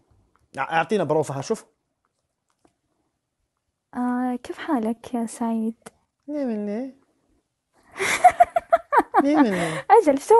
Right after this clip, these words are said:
Speaker 2: أدلع؟ إيش، إيش تبغاني أسوي لك؟ أنا حياتي كذا، نشأت وأضاف لي
Speaker 1: لا،
Speaker 2: معنى.
Speaker 1: لا، لا، ما أبغاك تتكلمين بصوتك هذا. ت-، تدلعي، يعني أقصى حاجة تقدرين لها.
Speaker 2: شفتك.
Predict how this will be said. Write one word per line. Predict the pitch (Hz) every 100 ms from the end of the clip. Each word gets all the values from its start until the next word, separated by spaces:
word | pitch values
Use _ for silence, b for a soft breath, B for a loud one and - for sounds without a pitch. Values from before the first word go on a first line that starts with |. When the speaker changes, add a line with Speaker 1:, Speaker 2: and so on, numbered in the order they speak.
| 370
Speaker 2:
أدلع؟ | 247 277 233 208
إيش، | 262 - _
إيش | -
تبغاني | 349 359 359 254
أسوي | 226 254 233 226
لك؟ | 214 220 - _ b b b b b b -
أنا | 359
حياتي | 311 330 285
كذا، | - 320 247
نشأت | 226 262 - - -
وأضاف | 254 254 285 277
لي | 247
Speaker 1:
لا، | 247
Speaker 2:
معنى. | 269 233
Speaker 1:
لا، | 262 214
لا، | 220
ما | 226
أبغاك | 247 220
تتكلمين | - 214 196 175
بصوتك | 170 170 151
هذا. | 143 127
ت-، | 147
تدلعي، | 147 170 247 247 240 220 262
يعني | 196 180 208 196
أقصى | 214 302
حاجة | 170 165
تقدرين | 143 139 143
لها. | 113
Speaker 2:
شفتك. | 90 294 -